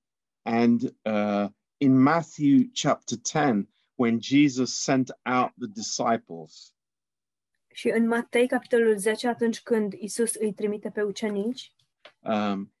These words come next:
Speaker 1: he instructed them not to take money with them.
Speaker 2: le-a dat instrucțiuni să nu ia bani cu ei.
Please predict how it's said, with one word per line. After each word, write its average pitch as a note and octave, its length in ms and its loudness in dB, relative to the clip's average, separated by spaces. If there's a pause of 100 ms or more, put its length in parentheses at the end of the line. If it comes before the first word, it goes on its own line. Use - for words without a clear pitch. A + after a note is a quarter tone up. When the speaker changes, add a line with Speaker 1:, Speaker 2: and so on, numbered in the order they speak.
Speaker 1:
he - 160 -2
instructed D3 800 0
them A#2 300 0
not D3+ 400 2
to D3 140 -4
take E3 380 0 (400)
money C#3 400 4
with D3+ 320 0
them. D#2+ 320 -8 (1600)
Speaker 2:
le-a A3+ 280 -2
dat C4 160 -2
instrucțiuni A#3+ 680 -4
să A3 160 -4
nu A#3+ 140 2
ia A3 200 0
bani F#3 300 -4
cu - 160 -10
ei. F#3 320 -4